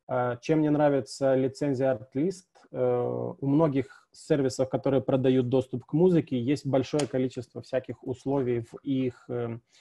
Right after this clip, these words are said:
коммерческом использовании. То есть, когда ты будешь использовать лицензию,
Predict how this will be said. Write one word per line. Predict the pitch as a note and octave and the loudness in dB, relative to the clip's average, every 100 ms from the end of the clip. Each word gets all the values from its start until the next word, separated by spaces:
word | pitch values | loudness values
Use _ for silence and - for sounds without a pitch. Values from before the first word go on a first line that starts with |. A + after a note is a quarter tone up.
| - - _ | -20 -20 _
коммерческом | - C3+ C3+ - A#2 - B2+ | -4 -2 -2 -4 -10 -6 -6
использовании. | A#2+ - A#2 A#2 A#2 A#2+ A#2+ A#2+ _ _ _ _ _ | -6 -10 -10 -10 -12 -14 -14 -18 _ _ _ _ _
То | B2+ B2+ | 0 0
есть, | B2+ A#2+ - | 0 -2 -6
когда | - B2 C#3 | -6 -2 -2
ты | C3 | -2
будешь | B2+ C3 B2 | -2 -4 -4
использовать | C3+ - C3+ B2 B2 C3+ | -6 -4 -2 -2 -2 -4
лицензию, | B2+ C#3 C3 A#2 B2 B2 A#2+ A#2 | -4 -4 -4 -4 -4 -4 -4 -6